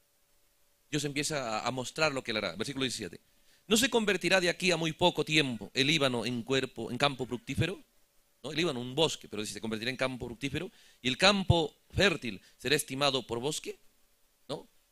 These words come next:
Entonces dice, todo, todo, todo ese Líbano, que es, pues, un lugar donde no hay nada,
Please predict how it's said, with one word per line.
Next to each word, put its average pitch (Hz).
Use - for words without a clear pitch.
Entonces 190
dice, 190
todo, 214
todo, 208
todo 208
ese 196
Líbano, 196
que -
es, -
pues, -
un 147
lugar 147
donde 131
no 131
hay 151
nada, 156